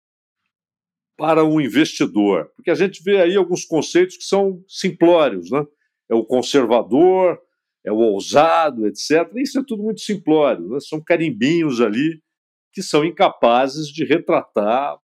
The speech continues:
como é que uma pessoa lida com, quando ela tem um dinheiro pra investir, é, em que que ela vai, como é que ela encara riscos e oportunidades, né?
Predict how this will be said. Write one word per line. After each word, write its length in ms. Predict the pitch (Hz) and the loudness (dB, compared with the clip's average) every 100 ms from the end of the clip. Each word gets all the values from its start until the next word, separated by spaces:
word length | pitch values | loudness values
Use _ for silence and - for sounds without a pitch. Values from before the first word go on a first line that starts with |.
| _ _ - | _ _ -8
como 140 | 285 | -4
é 40 | |
que 60 | 277 | 0
uma 120 | 277 | 0
pessoa 340 | 226 170 196 190 | 2 2 2 2
lida 640 | 139 180 190 120 95 85 _ - | 2 2 2 2 -2 -6 _ -16
com, 360 | 101 98 90 - | -10 -8 -8 -2
quando 160 | 143 | 0
ela 120 | 143 | 0
tem 140 | 127 151 | 0 0
um 80 | 156 | -2
dinheiro 500 | 120 101 123 143 113 | -4 0 2 2 0
pra 140 | 110 | -4
investir, 840 | 107 92 - - 101 131 143 110 - _ _ _ _ _ - | -4 -6 -8 -14 -6 -2 -2 -2 -6 _ _ _ _ _ -12
é, 280 | 90 107 | -8 -6
em 120 | 117 107 | -8 -10
que 140 | - 170 | -4 -2
que 80 | 165 | 2
ela 160 | 135 | 0
vai, 720 | 98 107 131 147 139 120 101 87 _ _ _ | 2 2 2 2 0 0 -4 -6 _ _ _
como 140 | - 147 | -2 0
é 60 | |
que 100 | 165 | 2
ela 120 | 165 151 | 2 0
encara 440 | 117 131 147 139 | 0 2 2 2
riscos 600 | 131 131 202 - - 120 | 0 2 2 0 -4 0
e 40 | 123 | 2
oportunidades, 1160 | 139 120 127 113 82 104 131 139 123 95 87 | 2 0 -2 -6 -2 0 2 2 -2 -4 -12
né? 100 | 101 | -12